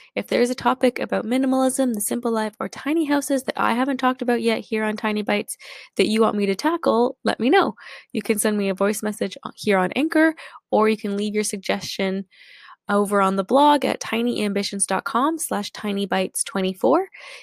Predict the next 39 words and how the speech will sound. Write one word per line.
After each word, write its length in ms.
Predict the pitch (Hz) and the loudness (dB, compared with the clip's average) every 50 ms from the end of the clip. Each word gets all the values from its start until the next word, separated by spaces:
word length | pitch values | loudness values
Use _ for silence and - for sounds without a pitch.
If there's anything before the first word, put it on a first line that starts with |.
| - _ - | -16 _ -8
If 120 | 220 - - | -8 -4 0
I 180 | - 220 226 | 2 2 4
have 200 | 233 226 226 220 | 4 2 2 2
experience 560 | 208 - - - - - 226 233 226 220 208 - | 2 0 -2 -2 2 4 4 4 4 2 0 -2
with 160 | 208 208 - | -6 -4 -4
whatever 340 | 196 196 214 220 214 220 220 | -2 0 0 2 2 2 2
it 80 | 220 | 2
is 140 | 214 214 202 | 2 0 0
you 80 | 202 202 | -2 -4
suggest, 540 | - - 202 - - 311 403 - - - - | -4 -6 -4 0 2 2 2 2 -4 -8 -4
I'll 140 | - 208 208 | -2 -2 0
definitely 440 | - 214 220 - 220 208 - 214 | 0 -2 -2 -2 -6 -6 -6 -6
talk 260 | 208 - 196 196 - - | -6 -6 -8 -10 -8 -8
about 220 | 190 190 190 190 | -8 -6 -6 -6
it 120 | - - - | -8 -10 -12
here 180 | - - - - | -12 -10 -10 -10
on 120 | - - 202 | -10 -12 -14
the 60 | 208 | -14
podcast. 600 | 202 - - - - - - - - - - - - _ _ _ _ _ _ _ _ _ _ _ _ _ _ - - - - _ - | -12 -10 -10 -10 -10 -10 -10 -10 -10 -10 -12 -14 -16 _ _ _ _ _ _ _ _ _ _ _ _ _ _ -18 -16 -16 -12 _ -2
That's 240 | 220 220 233 - | 0 0 2 4
it 140 | 269 262 262 | 4 4 4
for 100 | - 226 | 2 2
this 220 | 208 233 233 - - | 2 2 0 0 -2
week's 240 | 226 226 - - | -4 -4 -2 -4
episode 320 | - - - 220 - 220 208 | -6 -4 -4 -4 -2 -2 -4
of 80 | 208 | -4
Tiny 260 | - - 190 185 214 233 | -4 -4 -2 0 0 2
Bites. 340 | 233 269 277 - - - - - - - _ _ - | 4 4 4 2 0 -6 -12 -12 -20 -20 _ _ -4
Thanks 240 | - 214 226 - - | -2 -2 -2 -2 -2
for 120 | - 196 | -2 0
listening. 440 | 190 196 202 - - 208 202 196 190 | 0 0 0 -2 -4 -4 -4 -2 -2
I 100 | 190 185 | -2 -2
really 300 | 185 196 220 240 240 226 | 0 2 2 4 2 2
do 180 | 196 196 185 | 2 2 0
appreciate 460 | 180 180 - - 202 202 - - 185 - | 0 -2 -2 -6 -6 -4 -2 -4 -4 -4
your 120 | - 190 | -4 -8
support. 440 | - - 240 - - 220 226 - - - - - - - - - - - | -8 -8 -6 -2 0 2 2 0 -2 -8 -18 -18 -18 -18 -18 -12 -8 -6
I 60 | 214 | 0
hope 200 | 226 294 302 | 2 2 2